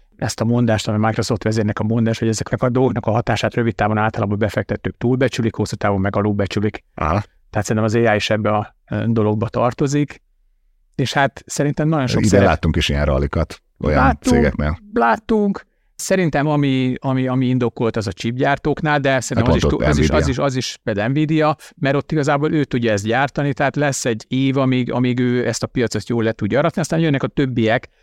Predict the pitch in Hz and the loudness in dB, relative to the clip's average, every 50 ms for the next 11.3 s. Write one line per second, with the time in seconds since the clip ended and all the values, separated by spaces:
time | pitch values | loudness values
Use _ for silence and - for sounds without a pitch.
0 | _ _ - 123 - 143 135 - 120 110 - - 127 107 117 107 110 117 107 - | _ _ -6 -2 0 0 0 0 0 -4 -2 -4 -4 -2 -2 -2 -2 -2 -2 -2
1 | 117 - - 107 - - 123 117 - 123 - - - - - 113 113 120 131 - | -4 -4 -4 -4 -2 -2 -2 0 0 -4 -4 -4 -6 -4 -4 -4 -2 -2 -2 -2
2 | 156 139 - 151 - 151 - - 165 139 120 - 117 117 117 120 123 123 113 - | -2 -2 -2 0 0 0 0 2 0 2 0 0 0 0 0 0 0 0 -2 -2
3 | 117 113 - 123 117 120 110 - - 117 110 110 113 123 143 160 160 156 165 - | -2 -4 -2 -2 -2 -2 -2 -4 -2 -2 -2 0 0 0 0 0 2 0 0 -2
4 | _ _ _ _ _ _ - 175 175 175 - - - - 123 120 117 113 110 110 | _ _ _ _ _ _ -2 0 0 0 0 -2 -4 -2 -2 0 0 2 0 0
5 | 104 - 113 107 107 120 _ - - 113 - 127 117 117 - - 120 107 101 104 | 0 0 0 0 0 -2 _ -8 -10 -6 -2 0 0 0 0 0 0 0 0 0
6 | 104 - 110 110 113 117 120 123 127 - 131 123 117 123 143 175 180 143 123 123 | 0 0 -2 0 0 0 0 0 0 -2 -2 -2 0 0 2 2 4 2 2 2
7 | 123 135 143 - - 143 139 143 147 143 151 143 147 139 - - 156 139 - 147 | 0 0 -2 -2 -2 -2 0 0 0 0 0 0 0 -2 -2 -2 -2 -2 -2 -2
8 | 127 156 131 - 165 180 180 170 156 - - 139 127 127 127 123 123 127 117 127 | -2 -2 -4 -2 0 0 2 2 0 0 -2 -2 -2 0 0 0 0 0 0 -2
9 | 120 - - _ _ _ _ - _ _ _ - 135 120 123 - - 139 123 139 | -4 -6 -8 _ _ _ _ -20 _ _ _ -4 -2 -2 -2 0 -2 -2 -2 -2
10 | - 123 - - 151 165 160 127 - - 127 113 - - 120 110 - 110 - - | -4 -4 -2 0 2 2 2 2 0 0 -2 -2 -2 -2 -4 0 0 -2 -2 -2
11 | - 120 117 101 87 | -2 -2 -2 -2 -4